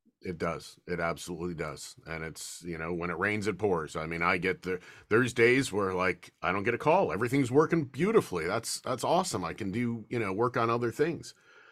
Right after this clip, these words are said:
Um, and then there's times like, uh, five minutes before we started recording this where, you know, <laughs> I had,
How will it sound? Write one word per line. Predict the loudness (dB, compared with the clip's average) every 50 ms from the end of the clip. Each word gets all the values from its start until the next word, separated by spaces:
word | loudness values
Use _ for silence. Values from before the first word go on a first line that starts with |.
| _ _ -6
Um, | -4 -2 -2 -2 -2 -4 -6 -8 -10 -14 _ _ _
and | -8 -6 -4 -2
then | -2 -2 -2 -2
there's | -2 -2 -2 -4 -6
times | -4 0 2 2 2 2 0 -4 -6 -8 -8 -6 -4
like, | -2 0 0 0 -2 -4 _ _ -2 0
uh, | 2 2 2 2 0 0 -2 -4 -6 _ _ _ _ _ -20 _ _ _ _ _ _ _ _
five | -6 0 2 2 2 2 2
minutes | 0 -2 -2 -4 -6
before | -8 -6 2 4 6 6 6
we | 4 2
started | 2 2 2 4 4 2
recording | 0 0 2 4 4 4 4 4 2
this | 0 -4 -4 -4 -2
where, | 0 0 2 2 0 0
you | 0 0
know, | 0 0 0 2
<laughs> |
I | 2 0 2 2
had, | 0 -2 -2 -2